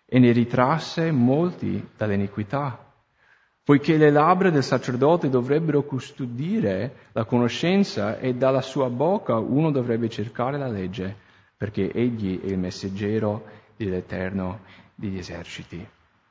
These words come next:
Quindi Dio adesso spiega ciò che aveva in mente dall'inizio per i sacerdoti, non che siano corrotti come sono adesso, ma che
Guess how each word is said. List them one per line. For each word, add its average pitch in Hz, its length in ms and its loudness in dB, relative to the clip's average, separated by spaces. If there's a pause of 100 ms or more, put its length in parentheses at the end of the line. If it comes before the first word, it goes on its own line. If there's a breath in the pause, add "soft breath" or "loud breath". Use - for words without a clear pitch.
(800)
Quindi 131 220 6
Dio 165 480 6
adesso 160 460 2
spiega 151 400 4
ciò 160 220 4
che 156 180 0
aveva 147 300 2
in 151 80 2
mente 190 280 0
dall'inizio 151 880 -2
per 104 100 -10
i 101 60 -8
sacerdoti, 101 760 -12
non 170 120 -8
che - 120 -16
siano 185 240 -4
corrotti 131 520 4
come 120 180 0
sono 110 200 -2
adesso, 101 560 -2 (1080 loud breath)
ma 196 440 6
che 180 760 0